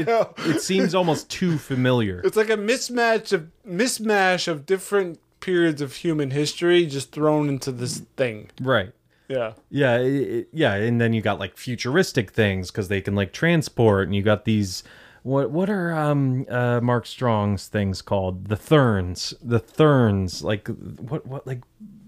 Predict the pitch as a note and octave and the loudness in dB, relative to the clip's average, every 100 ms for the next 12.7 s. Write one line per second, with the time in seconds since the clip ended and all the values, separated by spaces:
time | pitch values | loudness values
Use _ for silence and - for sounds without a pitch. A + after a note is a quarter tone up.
0 | - B2 A2+ - A#2+ A2 G#2 G2 - _ | -4 0 0 -2 -2 0 -2 -4 -16 _
1 | _ _ _ _ _ - - B2+ - C3 | _ _ _ _ _ -6 0 0 0 -4
2 | B2 A#2 F3+ F3+ D#3+ D3+ C#3+ C3 C#3+ C#3 | -4 0 2 4 2 2 2 0 -2 0
3 | A#2 A2+ A2+ A2+ A2+ A2 - - - - | 0 2 0 2 0 -4 -8 -20 -20 -20
4 | _ _ - C#3 E3+ F3 E3+ E3 E3 _ | _ _ -4 0 0 0 0 0 -2 _
5 | - D3+ C#3+ C#3 C#3+ D#3 D3+ B2+ B2 C#3 | -2 2 2 2 2 2 2 0 -4 -2
6 | E3+ - C#3 - - - G3+ A#3 D4+ C4 | -2 -2 -8 -18 -8 -4 0 2 0 2
7 | B3 A#3 G3+ - _ _ _ _ _ _ | 2 0 -2 -6 _ _ _ _ _ _
8 | E3 E3 - F3 G3+ B3 A3 G3+ G#3 G3 | -2 -2 0 0 2 2 -2 -4 -4 -2
9 | F#3+ E3+ D#3+ D3+ C3+ _ _ _ _ _ | -6 -8 -10 -12 -16 _ _ _ _ _
10 | - G3 A3+ G#3+ G#3+ G3+ E3 F3 F#3 - | 0 2 2 0 0 0 0 0 0 0
11 | F#3+ F#3+ F3+ E3+ F3 F#3 F#3+ F#3 - D#3+ | -2 -2 0 0 0 0 -2 -6 -4 -4
12 | D3 B2+ E3+ E3+ G3 G3+ | -4 -4 0 2 2 0